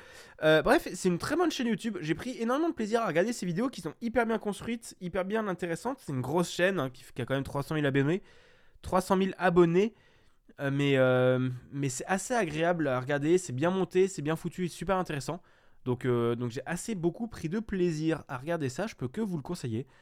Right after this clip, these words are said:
Les liens des trois vidéos que je vous ai citées seront de toute manière dans la description.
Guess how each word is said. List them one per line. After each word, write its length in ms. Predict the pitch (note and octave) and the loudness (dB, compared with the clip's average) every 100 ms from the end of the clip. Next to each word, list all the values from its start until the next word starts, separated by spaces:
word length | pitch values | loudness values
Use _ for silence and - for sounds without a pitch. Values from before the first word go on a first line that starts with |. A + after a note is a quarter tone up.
| _ _ - | _ _ 0
Les 140 | D3 | 2
liens 140 | F#3+ | 4
des 100 | G3 | 2
trois 160 | D3 F3 | 2 0
vidéos 320 | E3 D3+ D#3+ | 0 2 2
que 120 | D3 | 2
je 80 | C3 | -4
vous 140 | B2+ B2 | -4 -6
ai 60 | |
citées 300 | B2 G#2 - | -6 -8 -8
seront 240 | C#3+ A2+ C3+ | -6 -6 -4
de 100 | A#2+ | -6
toute 180 | C3+ | -8
manière 320 | A#2+ F#2 A2 B2 | -10 -6 -6 -6
dans 100 | F#2+ | -8
la 120 | F#2+ | -6
description. 500 | A2+ - G2+ - | -8 -8 -14 -16